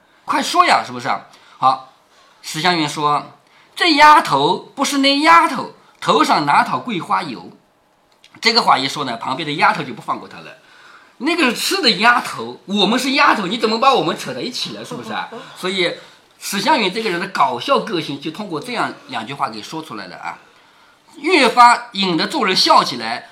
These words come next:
好，引得晴雯、小罗、莺儿等一干人都走过来说：“你看晴雯是一个个性比较爽朗的丫头嘛，是不是啊？小罗、莺儿呢，应该也是啊。莺儿我们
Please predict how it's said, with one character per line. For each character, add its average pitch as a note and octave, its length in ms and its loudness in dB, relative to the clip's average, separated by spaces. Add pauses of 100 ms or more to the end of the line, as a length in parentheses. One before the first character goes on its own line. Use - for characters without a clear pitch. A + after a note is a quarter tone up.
好， C3+ 300 4
引 D#3 160 -2
得 E3 100 -2
晴 A#3 360 2
雯、 F3 260 2
小 C3 300 2
罗、 D#3 200 2
莺 D#4+ 240 0
儿 G#3+ 140 4
等 D3 160 -6
一 A3 80 -6
干 C4 160 -2
人 G#3 140 -2
都 D#4 100 -2
走 D3 220 -2
过 E3+ 120 -4
来 C3+ 140 -4
说 C3 200 -8
：“你 B2 60 -14
看 D3+ 200 -12
晴 C#4+ 300 -2
雯 D#3 180 -2
是 D#3 160 -8
一 C#3+ 80 -6
个 D3 100 -8
个 A3 180 -10
性 C#3+ 160 -8
比 B2+ 120 -12
较 C#3+ 80 -8
爽 D#3+ 260 -8
朗 C#3+ 100 -6
的 G#2+ 120 -12
丫 A2+ 160 -6
头 A#2 100 -14
嘛， G2+ 140 -12
是 A2 100 -16
不 A2 80 -14
是 A2+ 80 -10
啊？ G#2 160 -6 (220)
小 C3+ 240 -2
罗、 E3 200 -2
莺 A#3 220 -6
儿 D3+ 120 -2
呢， B2 120 -8
应 D#3 100 -8
该 G3 140 -6
也 G2+ 100 -10
是 D3 200 -10
啊。 B2 240 -6 (320)
莺 E4 180 2
儿 F3+ 160 4
我 B2 140 -6
们 C3 340 -6